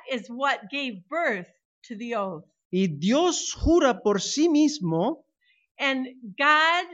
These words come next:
Speaker 1: swears by himself.
Speaker 2: Porque no hay nadie mayor por encima para hacerlo.
Speaker 1: Because there's no one greater than he is.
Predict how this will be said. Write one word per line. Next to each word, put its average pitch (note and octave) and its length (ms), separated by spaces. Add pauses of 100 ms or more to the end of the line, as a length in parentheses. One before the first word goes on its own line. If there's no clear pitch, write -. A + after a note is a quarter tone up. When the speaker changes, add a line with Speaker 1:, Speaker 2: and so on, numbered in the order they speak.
(260)
Speaker 1:
swears F4 800 (220)
by E4+ 480
himself. - 760 (140)
Speaker 2:
Porque F3 300
no D3 120
hay A3 120
nadie A#3+ 380
mayor A#3+ 500
por A#3+ 140
encima C4+ 500
para C#3+ 200
hacerlo. A#2 580 (540)
Speaker 1:
Because E4+ 360
there's B3+ 260
no D#4 220
one D#4+ 200
greater E4+ 480
than A#3+ 180
he G3+ 260
is. - 220